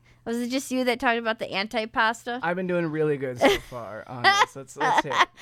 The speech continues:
Speaker 1: Okay, all right. All right. Please tell me what Okio means. Okio.
Speaker 2: Uh,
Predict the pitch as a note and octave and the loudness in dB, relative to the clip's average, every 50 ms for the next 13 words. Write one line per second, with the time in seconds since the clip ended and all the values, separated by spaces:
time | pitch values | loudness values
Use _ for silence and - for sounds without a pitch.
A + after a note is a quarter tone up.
0 | - - - - - C4+ D4 - B3 E3+ - - - A3 A3+ G#3+ F#3+ D#3+ - - | -14 -14 -4 0 2 2 4 4 2 0 0 2 2 4 4 4 2 2 -2 -6
1 | _ - - - - - - - _ _ - G#3 G#3+ G3 F3 D#3 - - _ _ | _ -20 -20 -20 -20 -20 -20 -20 _ _ 0 2 4 4 4 2 0 -6 _ _
2 | _ _ _ _ _ _ _ _ _ - - - D4+ D4 D#4+ F#4 - - - D4 | _ _ _ _ _ _ _ _ _ -14 -6 -4 -2 0 0 0 -2 -2 0 0
3 | A#3+ A#3+ A#3 A3+ G#3+ G#3 G#3 G#3 - - - A#3+ B3 - _ - F3+ D#3+ C3+ - | 0 2 0 0 2 0 0 0 0 0 0 0 0 -2 _ -4 -2 -2 -2 -2
4 | - G3+ G3 F#3 F3 B2 - G3 G#3+ - - - _ _ _ _ _ - A3 G#3 | -6 -8 -10 -10 -8 -8 -10 -12 -12 -16 -20 -20 _ _ _ _ _ -2 0 0
5 | G#3 - - F#3+ D3+ A2+ G2 G2 - - _ _ _ _ _ _ _ _ _ _ | 0 -2 -6 -4 -4 -4 -4 -6 -10 -16 _ _ _ _ _ _ _ _ _ _
6 | _ _ _ _ _ _ _ _ _ _ _ _ _ _ _ _ _ _ _ _ | _ _ _ _ _ _ _ _ _ _ _ _ _ _ _ _ _ _ _ _
7 | _ _ - C3+ C#3+ C#3+ C#3 C#3 C3+ C3 B2+ B2+ B2 A#2+ A#2+ A#2 A2+ A2+ | _ _ -10 -8 -6 -6 -4 -4 -4 -4 -4 -4 -2 -2 -4 -4 -4 -6